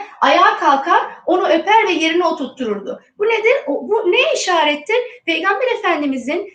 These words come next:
sadece kızı Fatıma'ya değil, bütün çocuklarına karşı ne kadar sevgi dolu olduğunu görmüş oluyoruz, e, ne yapıyor? Karşılıyor, kalkıyor, karşılıyor, onu öpüyor ve yanına yerine oturtturuyor. Çok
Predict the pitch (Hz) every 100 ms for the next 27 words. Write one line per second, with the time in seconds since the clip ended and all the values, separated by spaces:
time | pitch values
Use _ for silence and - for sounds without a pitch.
0 | _ - 427 440 359 359 349 359 370 339
1 | 339 339 330 349 285 254 - 403 440 -
2 | - 311 240 330 294 320 330 359 349 285
3 | 262 - 415 - - - 349 392 392 381
4 | 370 330 349 349 330 320 311 330 349 302
5 | 302 320 330 285 254 208 196 - _ _
6 | - 240 269 440 392 - 415 453 - -
7 | - 277 277 403 415 466 - 311 285 285
8 | 349 403 277 247 - 339 392 494 - -
9 | 302 311 311 311 427 494 453 403 370 381
10 | 302 320 381 403 339 294 _ 277 247 220
11 | 415 427